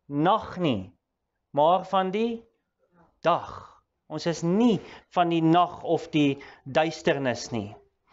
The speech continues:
Nou, toe Jesus voor gesê het, hy is die lig van die wêreld,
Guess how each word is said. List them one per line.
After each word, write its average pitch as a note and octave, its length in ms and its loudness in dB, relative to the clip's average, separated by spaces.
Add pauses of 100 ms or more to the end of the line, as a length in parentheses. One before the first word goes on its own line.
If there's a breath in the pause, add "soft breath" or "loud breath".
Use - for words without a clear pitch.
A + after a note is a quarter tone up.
(320 loud breath)
Nou, F#3+ 180 4
toe G3+ 160 4
Jesus B3 340 4
voor A#3 220 2
gesê A3 580 4
het, F3+ 180 -4 (200 loud breath)
hy A#3 400 2 (140)
is - 180 0
die G#3+ 160 6
lig G3 380 4
van A3 180 0
die G3+ 120 -2
wêreld, F3 580 2